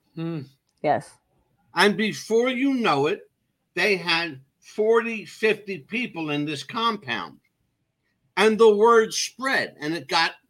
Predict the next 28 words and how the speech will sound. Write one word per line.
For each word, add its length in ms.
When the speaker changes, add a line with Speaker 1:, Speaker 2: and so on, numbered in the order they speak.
Speaker 3:
around 400
to 80
different 480
states. 640
And 160
then 220
it 140
got 220
around 340
to 80
different 240
countries. 220
Speaker 2:
Countries. 280
Speaker 3:
Somebody 320
called 400
somebody 480
here. 460
Somebody 420
says, 240
"Oh, 180
yeah, 140
we're 180
gonna 140
put 180
a 60
chapter 460
together 500
in 540